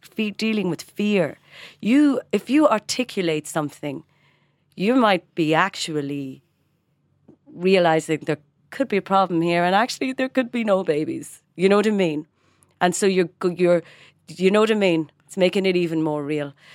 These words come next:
So I think it's that. I think, yes, I think we all think we're going to just go get married, and then suddenly there's a, you know, load of Catholic babies around you. Um, but, uh,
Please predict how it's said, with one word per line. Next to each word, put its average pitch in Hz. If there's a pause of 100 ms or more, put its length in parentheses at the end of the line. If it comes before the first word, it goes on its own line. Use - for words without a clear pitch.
So 175
I 170
think 180
it's -
that. 165 (280)
I 160
think, 170
yes, 151
I 143
think 170
we 156
all 170
think 170
we're 139
going 147
to 143
just -
go 147
get -
married, 147
and 139
then 143
suddenly 202
there's 175
a, 135 (800)
you 143
know, 143
load 180
of 202
Catholic 202
babies 156
around 131
you. 131 (540)
Um, 151 (500)
but, 170 (140)
uh, 170